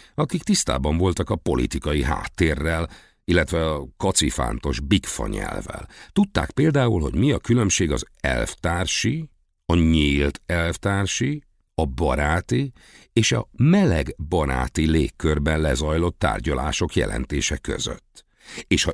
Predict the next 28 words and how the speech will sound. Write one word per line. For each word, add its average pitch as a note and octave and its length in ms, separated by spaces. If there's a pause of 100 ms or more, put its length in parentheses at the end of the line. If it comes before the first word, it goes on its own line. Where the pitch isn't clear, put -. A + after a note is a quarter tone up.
így G3+ 240
sem F2+ 220
értették G#2 560
volna, G#2 380 (220)
akkor B2+ 300
a A2 120
mindentudó A#2+ 840
kommentátorok G2+ 920
megmagyarázták C#2+ 1040
nekik G2+ 400 (240)
a A2+ 100
pártközpont F#2 960
illetékes D2 760
elvtársának F2+ 880
szakavatott D#2 840
útmutatásai D#2 1000
alapján. - 560 (1120)
Újabban A#2 400
viszont G2 340
szinte B2 460
nem C#3+ 260
volt D#2+ 280
nap, A#2+ 200
hogy D#2 120
ne G#2+ 180
érkezett E2+ 520
volna G#2+ 280
valamilyen E2 580